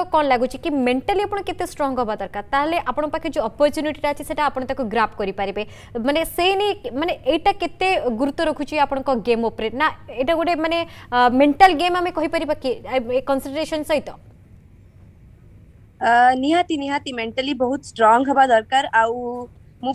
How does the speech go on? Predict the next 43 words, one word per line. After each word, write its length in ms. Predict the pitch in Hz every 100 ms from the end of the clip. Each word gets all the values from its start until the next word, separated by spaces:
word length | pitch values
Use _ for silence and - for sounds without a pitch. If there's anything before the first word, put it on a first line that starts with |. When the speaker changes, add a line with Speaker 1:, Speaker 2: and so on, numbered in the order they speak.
| -
Speaker 2:
ପୁରା 200 | 269 311
କନଫିଡେନ୍ସ 600 | 330 240 220 285 311 311
ଅଛି 220 | 311 311
ଯେ 360 | 285 302 294 285
ମୋ 120 | 262
ଭଉଣୀ 340 | 254 247 262
ଶ୍ୱେତପର୍ଣ୍ଣା 500 | 277 247 247 262 262
ମେଣ୍ଟାଲି 360 | 262 240 233 269
ବହୁତ 260 | 226 226 247
ଷ୍ଟ୍ରଙ୍ଗ, 440 | - 220 208 247 320 - - -
ଅ, 100 | 220
from 220 | 226 262
the 140 | 269 254
beginning 380 | 240 254 285 285
itself। 400 | 220 - 247 320 - - - -
So, 140 | - 311
ଅ, 880 | 320 320 320 311 302 294 - 233
ରିଜଲ୍ଟ 380 | 233 254 330 392 - - -
ଯେତେ 200 | 247 269
ମ୍ୟାଟର 300 | 311 262 302
କରେ 220 | 311 294
ନା, 160 | 294 320
ନିଜର 320 | 294 254 277
ବେଷ୍ଟ 320 | 247 254 302 -
ପରଫରମାନ୍ସ 420 | 285 277 285 285
ଦେବା 140 | 269 269
ବହୁତ 240 | 240 254
ମ୍ୟାଟର 280 | 254 208 233
କରେ। 220 | 240 247 294 - - - -
And, 380 | 226 240 247 240
ଅ, 160 | 233
ଯେମିତି 260 | 233 262 254
କି 80 | 285
ମୁଁ 140 | 285
କହିଲି, 380 | 262 285 277 269
ସେ 80 | 254
ଜମା 220 | 254 254
ଷୋହଳ 280 | 262 240 254
ବର୍ଷର, 320 | 247 247 262
ଆଉ 160 | 247 247
ସିଏ 320 | 247 240 247
ସିନିୟରରେ 320 | 240 233 240
ବହୁତ 200 | 226 247